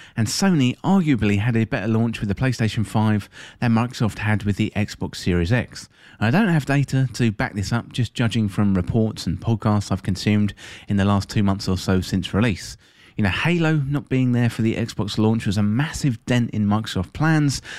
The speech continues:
especially given there weren't any Xbox exclusives to play. So this year, I see Sony going after Xbox Game Pass, and the service from Microsoft is arguably the best value in video games at the moment, and Sony needs to compete on this level.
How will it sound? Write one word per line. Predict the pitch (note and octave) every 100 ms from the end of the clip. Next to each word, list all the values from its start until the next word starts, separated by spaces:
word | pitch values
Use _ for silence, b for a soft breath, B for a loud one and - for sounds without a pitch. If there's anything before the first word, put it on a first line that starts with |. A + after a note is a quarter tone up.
| B B
especially | - D#3+ - D3 B2 B B -
given | B2 B2+ A#2
there | A2
weren't | G#2+ G#2+
any | G2 G2+ -
Xbox | F#2 - - -
exclusives | D#2 - G2 E2+ F#2 E2+
to | - F2
play. | - C#3 D3 F2+ F#2+ - _ B B B
So | B B2+
this | A3+ -
year, | C#3 D3 -
I | C3+
see | - C#3+
Sony | - E3 D#3 D3
going | C3+ B2+ B2+
after | A#2+ -
Xbox | - A2+ - G2+
Game | - C#3+
Pass, | C3+ C#3+ D3 C#3 - _ b b
and | G#2
the |
service | G2+ D#3+ D#3 C3+
from | B2+
Microsoft | A#2 A#2+ - B2+ B2 -
is | A2+
arguably | - B2 A#2 G#2+ G#2 G#2
the | G2+
best | - C#3+ -
value | G#2+ A2 G#2 G2
in | G2+
video | G2+ G#2 G2+
games | G2 F#2+
at | F#2+
the | E2
moment, | G2 D3 E3 D3+ - B B B
and | G3+
Sony | - F3+ E3 D#3
needs | C#3+ A#2+
to | -
compete | B2+ G#2+ A2 G2
on | - F#2+
this | F2 -
level. | C3+ G#2+ F2